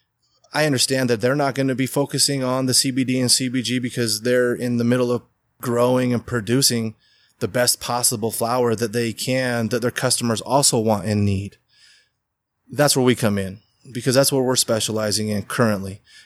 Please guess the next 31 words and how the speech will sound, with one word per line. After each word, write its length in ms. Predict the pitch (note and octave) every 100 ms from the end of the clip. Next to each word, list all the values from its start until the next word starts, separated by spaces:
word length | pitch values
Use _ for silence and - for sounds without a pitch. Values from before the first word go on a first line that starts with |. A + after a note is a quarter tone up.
| -
is 160 | A#2
the, 80 | G#2 -
is 220 | A#2 G2+
the 80 | A2
flower 500 | - A#2 A2+ A2+ A2+
and 100 | G#2+
the 40 |
smokable 680 | - A2 G2+ G2+ G#2 G2+ F#2+ _ _ _
flower, 480 | - G#2+ G#2 G#2 G2
the 120 | A#2
C 180 | - G#2
B 120 | G#2
G 220 | G2+ G#2+
and 220 | G#2 G#2
C 160 | - G#2
B 100 | G#2
D 140 | G#2
varieties 640 | F#2+ G2+ G#2 G#2+ G#2+ G2+ G2+
that 160 | G#2 - _ - _ _ _ _
provide 320 | B2 A#2+ B2+
a 40 | C3+
lot 200 | A#2+ C3
of 160 | A2
medical 380 | A2+ A#2+ B2+ C3
benefits 960 | G#2 A#2 C#3+ - G#2 G2+ A#2+ - - - _ _ _ _ _
without 500 | G#2+ A2 A2 A2 - _ _ C3
the 100 | A#2
getting 320 | G#2+ G#2 G#2
you 140 | G2+ F#2
high 500 | A2+ A2+ G2 F#2+ _ _ _ _
aspect. 640 | A2+ A2 - E2+ - -